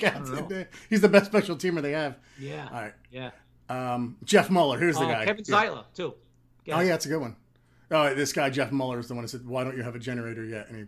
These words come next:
Speaker 2: puts a winky face. I have a generator, Kevin. Thank you. Jeff, I mean. Um, let's see. Here we go. Without college football, this is Gibbo at Brett underscore Gibson. I think he's from Austra-, Aussie Buffoon Crew. There he is.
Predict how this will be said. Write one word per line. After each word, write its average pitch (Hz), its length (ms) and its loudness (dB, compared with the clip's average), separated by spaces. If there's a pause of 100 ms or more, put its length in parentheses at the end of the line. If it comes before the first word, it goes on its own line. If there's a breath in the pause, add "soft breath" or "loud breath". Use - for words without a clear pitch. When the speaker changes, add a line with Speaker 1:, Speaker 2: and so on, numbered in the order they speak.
(120)
Speaker 2:
puts 113 200 -16
a 101 100 -12 (400)
winky 117 300 -12
face. - 380 -14 (180)
I 120 80 -8
have 101 120 -8
a - 40 -12
generator, 82 380 -20 (140)
Kevin. 90 160 -20 (160)
Thank 95 200 -18
you. - 60 -20 (1040 loud breath)
Jeff, - 260 -8
I 98 60 -14
mean. 90 140 -16 (300)
Um, 135 640 -2 (340)
let's 110 180 -14
see. 104 200 -10 (1800 soft breath)
Here 170 120 4
we 202 100 8
go. 135 160 2
Without 175 300 4
college 170 300 4
football, 117 360 -6
this 123 180 -10
is 131 100 -10
Gibbo 139 400 4
at 127 120 -8
Brett 156 260 -2
underscore 151 380 -4
Gibson. 135 300 -4
I 104 40 -12
think 170 140 -14
he's - 100 -18
from 147 160 -8
Austra-, 131 480 -12
Aussie 190 360 -4
Buffoon 247 320 -4
Crew. 117 180 -8
There 165 160 -6
he 123 80 -4
is. 127 140 -10